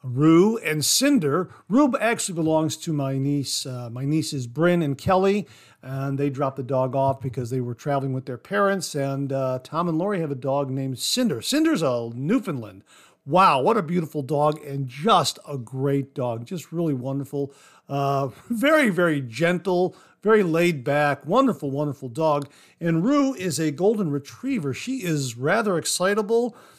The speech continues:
and very, very friendly. She's been my buddy all weekend. She, wherever I go, she goes. I mean,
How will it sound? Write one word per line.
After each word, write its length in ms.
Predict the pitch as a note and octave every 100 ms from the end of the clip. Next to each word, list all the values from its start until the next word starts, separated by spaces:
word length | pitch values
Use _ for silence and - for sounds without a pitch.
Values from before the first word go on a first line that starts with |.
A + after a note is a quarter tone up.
| _
and 300 | E3 D#3 D3
very, 440 | B2 E3+ D4 D4
very 260 | F3+ D3+ C#3+
friendly. 340 | - F3 E3+
She's 260 | C#3 - C#4+
been 180 | G#3+ A3
my 160 | D#3+
buddy 380 | C3+ A#2+ E3+ D#3
all 320 | B2+ E3 E3
weekend. 500 | A#2+ C#3 D#3+ C#3+ A#2
She, 180 | G2+ -
wherever 420 | E3 D3+ A3+ C4+
I 160 | A#3+ C4
go, 200 | D#3 C3
she 260 | B2 G3+ G3+
goes. 360 | C#3 G#2+ - -
I 80 |
mean, 280 | G3 F3+ E3+